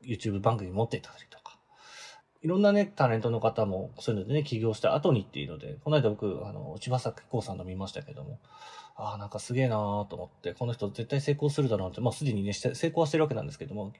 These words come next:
あの、個人でね、えー、これからやっていくって言ったところで、この人絶対成功するだろうなって、すごく思いながら動画視聴してたわけなんですけども、そういうのとかね、見て、あー、じゃあ自分ならこんなこと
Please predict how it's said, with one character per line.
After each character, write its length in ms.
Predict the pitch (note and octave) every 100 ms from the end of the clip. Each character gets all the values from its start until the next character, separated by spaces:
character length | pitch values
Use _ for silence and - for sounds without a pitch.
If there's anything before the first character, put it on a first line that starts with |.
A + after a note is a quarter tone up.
| -
あ 140 | G#2
の、 260 | - C3 -
個 140 | - D3
人 120 | F#2+
で 100 | G#2+
ね、 200 | F3 F3+ - - - -
え 540 | - - C#2+ - -
ー、 160 | - _
こ 100 | -
れ 60 | G2+
か 80 |
ら 60 | G2+
や 60 | G2
っ 60 |
て 80 | -
い 40 |
く 80 | G2+
っ 20 | F#2+
て 60 |
言 60 | -
っ 40 |
た 80 | G2+
と 120 | F#2+
こ 100 | F2
ろ 80 | F2+
で、 80 | F2
こ 180 | - A#2+
の 120 | B2
人 160 | G#2
絶 160 | G#2 A2+
対 120 | E3
成 100 | D3+
功 140 | D#3 E3+
す 120 | E3+
る 80 | D#3+
だ 100 | A2+
ろ 140 | F#2+
う 20 |
な 160 | F#2 F#2
っ 60 | -
て、 200 | - - G2 F2
す 160 | -
ご 100 | B2
く 140 | - -
思 240 | A2+ A2+
い 20 |
な 100 | A2
が 80 | G2
ら 120 | D2+
動 240 | G2+ G#2+ G2
画 220 | G2 D2+
視 100 | -
聴 120 | G#2+
し 80 | -
て 100 | G#2
た 100 | G2+
わ 100 | G2
け 80 | -
な 120 | -
ん 40 |
で 60 | -
す 80 | -
け 60 |
ど 80 | -
も、 120 | G2+ - - - -
そ 120 | D4+
う 40 |
い 20 | C#4
う 20 |
の 80 | E3
と 20 |
か 120 | A#2
ね、 420 | G#2+ G2+ F#2+ F#2 C#3+
見 160 | C#3
て、 220 | - - -
あ 140 | D3
ー、 40 | D3
じ 80 |
ゃ 40 | C#3+
あ 40 |
自 140 | A2+ C3+
分 140 | E3+
な 100 | F#3
ら 100 | E3
こ 100 | C#3+
ん 40 |
な 100 | C3
こ 100 | C3
と 340 | C#3+ A#2+ G#2